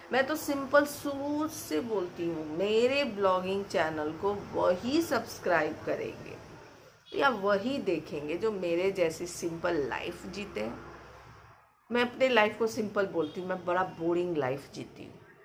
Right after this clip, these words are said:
है ना? तो मैं बहुत बोरिंग लाइफ जीती हूँ। तो जो मेरे जैसा बोरिंग लाइफ जीते हैं वही मेरे वीडियो को देखेंगे और वही मेरे वीडियो को देखना पसंद करेंगे। जो बहुत ज़्यादा हाई, ज़्यादा हाई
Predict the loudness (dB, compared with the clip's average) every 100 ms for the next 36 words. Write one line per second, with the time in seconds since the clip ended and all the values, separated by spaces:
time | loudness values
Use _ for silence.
0 | _ _ _ _ -14 -10 -8 -8 -10 -20
1 | -8 -2 0 -2 -2 0 4 6 4 2
2 | 0 0 -2 -4 -4 -8 -8 -8 -8 -10
3 | -6 -6 -6 0 4 4 2 0 2 4
4 | 4 4 0 0 -2 -4 0 2 4 2
5 | 2 2 2 -2 -8 -10 -10 -10 -12 -12
6 | -20 _ _ 0 2 2 2 2 4 4
7 | 4 2 0 0 0 -2 -4 -6 -6 -6
8 | -2 -4 0 -2 0 0 2 2 2 4
9 | 4 2 -2 -4 -4 0 0 0 -2 -2
10 | 0 -2 0 -4 -2 -6 -8 -12 -14 -16
11 | -20 -20 _ _ _ -20 _ _ _ _
12 | 6 6 6 0 2 4 4 4 4 2
13 | 2 4 4 2 0 2 2